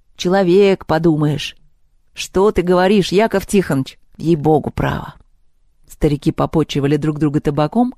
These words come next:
и разошлись. Адуев явился к себе домой после всех гостей, названных накануне. Между ними был и Бронский,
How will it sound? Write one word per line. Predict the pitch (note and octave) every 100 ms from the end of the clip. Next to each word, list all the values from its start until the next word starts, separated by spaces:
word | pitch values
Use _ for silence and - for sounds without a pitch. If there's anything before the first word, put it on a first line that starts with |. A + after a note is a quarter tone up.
| _ _ -
и | A3+
разошлись. | F3+ D3+ D3+ - C#3 C3 - _ _ _ _ _ _ _ _ _ _ _ - - - - _
Адуев | - C#3 C3 G#3+ B3 - - _ _
явился | F3 F3+ F#3 D#3 D#3+
к | -
себе | E3 D#3+
домой | D3+ D3 D#3 B3 C4+ - - -
после | G3 G#3 F#3+
всех | - A3+ G3+
гостей, | G3 G#3+ - D3+ B2+ F3+
названных | F3+ D#3+ D3+ D#3 -
накануне. | F3+ A3 G#3 C3+ B2 - _ _ _ _ -
Между | F#3 F3 G3
ними | A#3+ B3+
был | F3 G3+ B3
и |
Бронский, | F3+ D#3+ C#3 - -